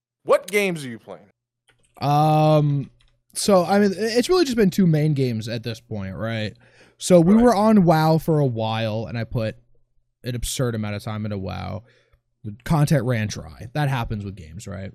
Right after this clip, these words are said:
Speaker 2: So then
Speaker 1: Right.
Speaker 2: I've been brutally addicted to RuneScape again. Um, made a lot of really good progress on my account in the last few weeks. I, you wanna know how addicted I've been to RuneScape?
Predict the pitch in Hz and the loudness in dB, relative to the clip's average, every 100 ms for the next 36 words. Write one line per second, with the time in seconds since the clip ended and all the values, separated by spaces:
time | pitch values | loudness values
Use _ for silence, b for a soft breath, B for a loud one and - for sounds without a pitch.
0 | _ _ _ - - 170 160 147 127 - | _ _ _ -4 2 4 4 2 -2 -4
1 | 156 160 147 143 123 - _ _ _ - | 0 2 2 0 0 -8 _ _ _ -12
2 | 143 - 147 214 240 220 151 120 101 - | -6 0 6 10 12 10 6 2 -2 -6
3 | 127 123 120 117 123 117 113 107 107 104 | -4 -4 -6 -6 -6 -6 -6 -6 -8 -8
4 | 104 95 95 98 b b b b 92 101 | -8 -8 -10 -12 b b b b -6 -4
5 | 92 92 87 - 135 123 131 151 127 135 | -4 -6 -8 -6 -4 -2 -2 0 0 0
6 | 135 123 113 123 120 113 113 110 101 - | 0 -4 -6 -4 -4 -4 -4 -6 -6 -8
7 | 117 110 - 101 107 101 98 - 104 92 | -8 -10 -10 -10 -8 -8 -10 -12 -12 -8
8 | 101 104 - B B 208 214 226 285 226 | -8 -8 -12 B B 2 6 8 6 4
9 | 247 190 151 190 175 180 160 165 175 190 | 4 4 2 4 4 4 2 0 0 -2